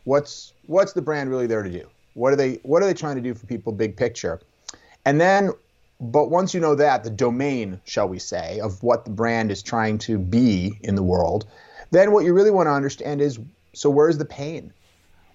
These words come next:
Where are people not able to fully achieve their goals, or where are they experiencing extra amounts of difficulty, friction, inconvenience, what have you? Where,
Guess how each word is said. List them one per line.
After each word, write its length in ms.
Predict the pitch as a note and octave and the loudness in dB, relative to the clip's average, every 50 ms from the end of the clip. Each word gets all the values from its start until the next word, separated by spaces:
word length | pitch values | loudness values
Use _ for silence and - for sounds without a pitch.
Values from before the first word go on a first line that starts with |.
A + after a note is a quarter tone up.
| _ - | _ -6
Where 340 | A2+ B2 C#3+ D#3 E3+ F3 | 0 2 4 6 6 6
are 160 | F3 E3 D3+ D3 | 6 4 2 2
people 420 | - - D3+ D3 - C#3+ C3+ B2 | 0 -4 -6 -4 -4 -4 -6 -4
not 560 | B2 B2 B2 B2 C3 C3+ C#3+ D#3 D#3 D3+ - - - _ _ - | -4 -4 -2 0 0 2 2 2 0 -2 -4 -12 -20 _ _ -4
able 380 | B2+ C3 C#3 C#3+ C3 C3 B2+ C3 | -2 0 0 0 0 -2 -2 -2
to 140 | - B2 | -4 -8
fully 920 | - - - - - - _ - F3+ G3 G3+ G3+ G3+ G3+ G3 G3 F#3+ F3+ - - | -10 -10 -14 -20 -20 -20 _ -2 2 4 4 4 4 2 2 0 0 -2 -2 -2
achieve 480 | A#2+ A2+ - - - E3 E3+ F3 D3+ C3+ | -4 -4 -2 0 2 4 4 4 4 4
their 160 | C#3+ B2 A#2 | 4 2 2
goals, 680 | G2 A#2 A#2+ B2 C3+ C#3+ D3 D#3 D#3+ D#3 D3 - - - - - - - - - | 2 2 4 4 4 4 4 2 0 -2 -4 -8 -12 -18 -20 -20 -20 -20 -6 0
or 180 | - C3+ C3+ C3 | 2 4 4 4
where 340 | B2+ B2 C#3 D3 D#3 E3+ E3+ | 4 4 4 6 6 6 6
are 60 | D#3+ | 6
they 160 | D#3 D3+ C#3 | 4 4 2
experiencing 800 | C3 - - - - C#3+ C#3 C3+ C3 C3 B2+ - - C3 B2+ - - | 0 -4 -10 -8 -2 0 0 0 0 -2 -4 -6 -8 -8 -8 -4 -2
extra 500 | C#3 C#3 D3 - - - - D3+ A#2+ A2+ | 0 0 0 -2 -6 -4 -2 -2 0 0
amounts 400 | B2+ B2+ B2+ B2+ B2+ B2+ B2 - | 0 0 2 2 0 -2 -4 -6
of 200 | A2 F#2+ F#2+ F#2+ | -8 -8 -4 -2
difficulty, 720 | B2 C#3+ - - C#3+ - C#3+ C3+ C3+ C3 C3 - C3+ B2+ | -2 -2 -2 -2 -2 0 0 2 2 0 -2 -2 -4 -4
friction, 840 | A#2 - - - C#3 C3 B2 - - - C#3 C3+ C3 B2+ B2+ C3 C3 - - - _ - - | -4 -8 -6 -2 -2 -2 -2 -2 -4 -2 0 0 0 0 -2 -2 -4 -6 -14 -20 _ -8 -2
inconvenience, 920 | - C3+ D3 C#3 - C3+ A#2+ A2+ B2+ B2+ B2+ B2 B2 B2 B2 B2 - - - | 0 2 2 2 0 0 0 2 2 4 4 4 4 2 2 0 -2 -4 -2
what 200 | G2 A2 A2 A2 | 0 0 2 4
have 280 | A#2 A2+ A2+ A2+ G2+ | 4 4 4 2 2
you? 240 | G2+ G#2 G2+ F#2+ F#2 - - - - - - _ _ _ _ - | 0 -2 -2 -2 -4 -8 -14 -20 -20 -20 -20 _ _ _ _ -4
Where, 320 | - C#3+ C#3+ D3+ D#3 - | 0 2 4 4 4 4